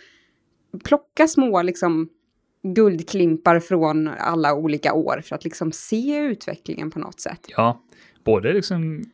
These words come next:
Speaker 2: grafiskt och, men
Speaker 1: Ja.
Speaker 2: även liksom, ja, spelmekaniskt och så, liksom. Det, det är jätteroligt.
Speaker 1: Ja, det är väldigt spännande.
Speaker 2: Eh, och att se att en, att en del spel håller ju faktiskt väldigt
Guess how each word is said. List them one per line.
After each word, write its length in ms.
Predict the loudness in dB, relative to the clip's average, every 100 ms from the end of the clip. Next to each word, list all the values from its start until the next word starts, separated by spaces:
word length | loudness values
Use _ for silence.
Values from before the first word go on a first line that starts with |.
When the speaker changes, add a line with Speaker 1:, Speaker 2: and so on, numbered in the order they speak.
| -18
Speaker 2:
grafiskt 1120 | -10 -2 0 0 -4 -8 -6 -6 -4 -8 -4
och, 260 | -2 0 2
men 160 | 2
Speaker 1:
Ja. 80 | 2
Speaker 2:
även 200 | 2 0
liksom, 440 | -2 -2 -4 -4 -6 _ _ _ _ -4
ja, 100 | -4
spelmekaniskt 1080 | 0 2 2 2 -2 2 2 0 -6 -6
och 60 | -6
så, 260 | -4 -4 -4
liksom. 400 | -6 -8 -8 -2
Det, 340 | -2 -2 -4 _ _ _ _ 0
det 100 | 4
är 40 |
jätteroligt. 600 | 4 2 -2 -2 -6 -6 0
Speaker 1:
Ja, 120 | 2
det 100 | 2
är 40 | 0
väldigt 180 | -4
spännande. 300 | 0 4 4 2
Speaker 2:
Eh, 80 |
och 180 | 4 4
att 100 | 4
se 160 | 6 4
att 140 | 4
en, 180 | 0 -2 -4
att 180 | -2
en 160 | -2 -2
del 460 | -6 -4 -6 -6 -8
spel 320 | -6 -2 -2
håller 200 | -2 -4
ju 80 | -4
faktiskt 400 | -6 -8 -8 -6
väldigt 760 | 0 0 0 -6 -6 _ -20